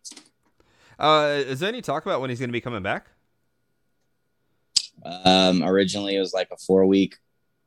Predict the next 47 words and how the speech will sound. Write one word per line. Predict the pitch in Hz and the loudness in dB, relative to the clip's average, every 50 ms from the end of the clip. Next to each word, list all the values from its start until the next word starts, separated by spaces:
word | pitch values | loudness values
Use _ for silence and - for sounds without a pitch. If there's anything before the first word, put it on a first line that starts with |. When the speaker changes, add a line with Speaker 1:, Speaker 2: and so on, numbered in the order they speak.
| _ _ _ _ - - | _ _ _ _ -18 -6
Speaker 2:
four | - 92 92 95 | -4 -2 0 0
weeks | 98 98 85 - | 0 -2 -2 0
out. | 101 98 98 101 104 104 - - 95 87 | 0 0 2 2 0 -2 -4 -8 -18 -18
Speaker 1:
Yeah, | - 107 113 113 104 | -10 -6 -4 -4 -4
yeah. | 104 104 101 92 85 80 _ _ _ _ _ _ _ _ - | -4 -4 -6 -8 -10 -12 _ _ _ _ _ _ _ _ -14
I | 139 | -12
don't | 156 156 | -10 -6
know. | 151 147 104 78 | -6 -6 -4 -2
Speaker 2:
But | 92 92 92 90 90 90 - 60 | 0 0 2 2 0 0 0 -2
I, | 64 69 58 53 65 | -4 -6 -6 -6 -6
it's | 92 101 - - | -6 -6 0 2
an | 110 110 | 2 4
Achilles | 107 95 87 - - - 95 101 104 107 104 101 - | 4 2 0 -2 -2 0 2 2 4 4 2 0 -2
thing, | - - 98 92 92 92 90 90 87 | -4 -4 -2 -2 0 -2 -2 -2 -4
so, | - - 95 90 87 87 87 87 87 87 85 85 | -4 -4 -2 -2 0 0 -2 -2 -2 -4 -4 -4
like, | 87 87 87 85 82 - _ _ _ _ _ _ _ _ _ _ _ _ - | -6 -4 -4 -6 -8 -10 _ _ _ _ _ _ _ _ _ _ _ _ -2
they're | 107 | 0
not | 117 120 113 110 | 0 2 2 0
gonna | 104 92 90 | 0 0 0
rush | 90 90 90 - - | -2 -2 -4 -4 -4
him | 90 87 80 | -4 -2 -2
back. | 87 90 90 87 87 87 - _ - _ _ _ _ | -2 -2 -2 -2 -2 -4 -8 _ -20 _ _ _ _
Speaker 1:
Yeah. | - 110 110 101 90 80 76 107 | -14 -12 -10 -10 -10 -10 -4 0
Speaker 2:
And | - - 110 | 0 2 2
they | 139 | 2
don't | 156 151 143 131 | 2 2 2 0
necessarily | 131 123 123 123 113 - 127 113 107 98 95 90 | 0 -2 -2 -8 -8 -6 -6 -4 -4 -4 -6 -6
need | 87 87 90 90 87 85 | -6 -6 -6 -8 -8 -8
him | 82 80 78 _ _ _ _ - 92 | -10 -12 -16 _ _ _ _ -6 0
during | 90 90 90 87 87 85 | 2 2 2 4 2 2
the | 82 82 | 2 2
regular | 85 87 87 85 87 85 85 | 2 2 2 2 0 0 -2
season. | 87 - - 95 92 85 82 82 82 | -2 0 0 0 0 0 0 0 2
They're | 85 92 98 | 4 4 4
gonna | 90 98 107 104 95 87 78 | 4 4 2 2 2 0 -2
Speaker 1:
No. | 107 113 107 87 80 - - _ _ _ _ _ _ _ _ _ _ _ _ _ - | -6 -12 -12 -14 -14 -18 -20 _ _ _ _ _ _ _ _ _ _ _ _ _ 2
Speaker 2:
with | 107 110 95 | 2 4 6
this | - 113 107 - | 6 4 4 4
team | - 120 110 107 104 | 4 4 4 4 4
they | 101 101 | 4 2
have | 101 101 98 92 | 2 2 0 0
now, | 92 95 98 98 98 92 92 | -2 -4 -4 -4 -4 -6 -6
if | - - | -6 -6
everybody's | 95 95 87 90 87 85 - - | -6 -4 -4 -4 -6 -6 -6 -6
healthy, | 92 90 90 - 90 85 | -4 -4 -4 -4 -4 -4
they're | 82 85 85 | -4 -4 -4
gonna | 82 95 95 87 82 | -2 -2 -2 -2 -2